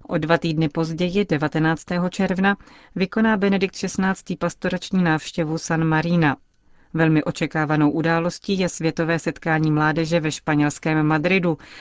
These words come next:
s tématem V Ježíši Kristu zapusťte kořeny, na něm postavte základy a pevně se držte víry.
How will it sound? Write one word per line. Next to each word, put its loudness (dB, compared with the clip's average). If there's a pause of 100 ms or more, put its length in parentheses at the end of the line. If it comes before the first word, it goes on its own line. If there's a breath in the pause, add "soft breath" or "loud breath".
(100)
s -20
tématem 2
V -4
Ježíši 0
Kristu -4
zapusťte -6
kořeny, 0 (100)
na 4
něm 2
postavte -4
základy -2
a -4
pevně -2
se -2
držte -4
víry. 0